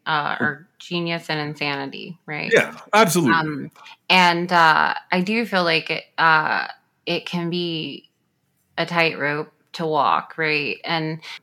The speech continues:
Speaker 1: so, yes, he, I, I do feel like he was pretty smart, but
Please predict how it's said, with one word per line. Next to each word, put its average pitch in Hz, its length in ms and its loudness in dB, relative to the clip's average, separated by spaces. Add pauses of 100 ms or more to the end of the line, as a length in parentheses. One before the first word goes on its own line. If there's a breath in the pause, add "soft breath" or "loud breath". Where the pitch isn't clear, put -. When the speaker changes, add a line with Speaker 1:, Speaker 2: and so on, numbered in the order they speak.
(260 loud breath)
Speaker 1:
so, 202 200 0
yes, 190 460 4
he, 190 240 -4
I, 180 280 0
I 175 120 -2
do 233 200 -4
feel 240 140 -2
like 190 140 0
he 180 60 -4
was 160 120 -6
pretty 165 220 -4
smart, 175 460 2
but 160 200 -2